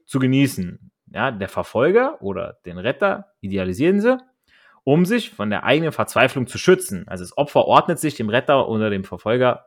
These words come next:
unter. Und wenn man sich selbst nicht bewusst ist, zu welcher Rolle man zählt, beziehungsweise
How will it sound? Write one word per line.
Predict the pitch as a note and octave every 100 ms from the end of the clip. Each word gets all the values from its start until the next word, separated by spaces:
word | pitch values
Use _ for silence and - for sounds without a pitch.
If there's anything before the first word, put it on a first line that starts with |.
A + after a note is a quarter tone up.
| -
unter. | C3 C3+ G#2+ E2+ - _ _ _ _ _ _ _
Und | G2+ G2 G2 G2 F#2+ -
wenn | G#2
man | B2+ B2+
sich | B2+ -
selbst | C3+ A3 - B2+
nicht | F3 A3+ -
bewusst | C#3+ A#2+ G#3 G#3+ - _
ist, | E3 F3 - - -
zu | A2+
welcher | B2+ C#3+ B2+
Rolle | A2 A#2 D#3+
man | C3+ G#2 G2+
zählt, | - - G3+ G3 F#2+ E2+ - -
beziehungsweise | G2 - A#2+ A2+ A2 G#2+ G2+